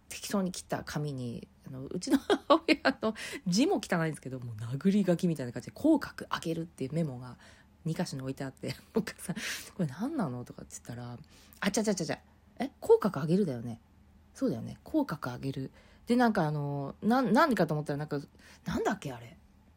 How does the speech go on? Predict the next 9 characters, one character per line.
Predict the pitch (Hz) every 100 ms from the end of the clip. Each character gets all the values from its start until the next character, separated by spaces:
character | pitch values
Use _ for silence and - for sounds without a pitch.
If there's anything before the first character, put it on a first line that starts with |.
| _ _ _ - - _ _ - - - - _ _ - _
「口 | - 403 427
角 | 277 -
上 | 147
げ | 151 160
る | 196
だ | 156
よ | 120
ね。」 | 120 - - -
ち | -